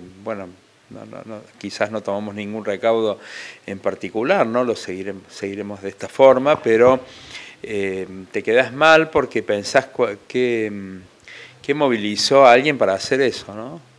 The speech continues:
Y, y bueno, eh, nosotros siempre trabajamos para, para incluir a toda la sociedad, hacemos un gran esfuerzo en ese sentido desde siempre. Todos nuestros programas en, en el municipio están orientados a integrar a la sociedad,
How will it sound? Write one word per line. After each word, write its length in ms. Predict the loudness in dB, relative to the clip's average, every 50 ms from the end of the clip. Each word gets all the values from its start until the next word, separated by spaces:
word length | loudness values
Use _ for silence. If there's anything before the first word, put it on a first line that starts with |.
| _ _ _ _ _ _ -20 -20 -20 -20 _ _ -18 -12
Y, 720 | -10 -8 -8 -6 -6 -8 -8 -10 -12 -14 -14 -14 -14 -16 -16 -16 -12 -6
y 80 | -2
bueno, 460 | 2 2 2 2 2 0 -2 -2 -6 -8
eh, 160 | -10 -12 -10
nosotros 460 | -6 -6 -6 -6 -6 -8 -6 -4 -4 -2
siempre 300 | -2 -2 2 2 2 2
trabajamos 560 | 4 4 4 2 2 0 -2 -2 -2 -4 -4
para, 580 | -2 -2 0 0 0 -2 -4 -6 -8 -10 -14 -18 _ _ -20 -20 -20 -20 -20 -20 _ -4
para 160 | -2 -2 -2
incluir 540 | -2 -6 -8 -6 -4 0 2 2 4 6 4
a 80 | 4 4
toda 200 | 6 4 6 6
la 60 | 4
sociedad, 420 | 2 -2 -4 -4 0 2 4 4 4
hacemos 300 | 4 2 -4 -4 -6 -8
un 80 | -6
gran 180 | -4 -2 -2 -2
esfuerzo 460 | -2 -4 0 0 0 0 0 -4 -10
en 60 | -10
ese 140 | -10 -10 -14
sentido 440 | -12 -10 -10 -10 -10 -8 -8 -6 -6
desde 180 | -6 -6 -8 -8
siempre. 600 | -8 -8 -6 -6 -8 -8 -10 -12 -14 -14 -14 -16 -20 -20 -20 -20 -20 -20 -20 _ _ -2
Todos 180 | 0 0 0
nuestros 280 | -2 -6 -8 -10 -10 -4
programas 500 | -2 0 0 2 0 0 -2 -4 -6 -6 -10 -10 -10 -12 -12 -12
en, 800 | -14 -16 -16 -16 -16 -16 -16 -16 -18 -20 -20 -20 -20 -20 -20 -20 -18
en 120 | -14 -12
el 140 | -12 -10 -10
municipio 520 | -8 -8 -8 -8 -8 -6 -6 -8 -6 -6 -6
están 260 | -6 -4 -6 -6 -6
orientados 500 | -8 -10 -10 -10 -6 -2 -2 -2 -2 -4
a 40 | -6
integrar 380 | -12 -10 -8 -6 -2 0 0
a 20 | 0
la 80 | 0 -2
sociedad, 600 | -4 -8 -12 -12 -8 -8 -6 -6 -4 -6 -8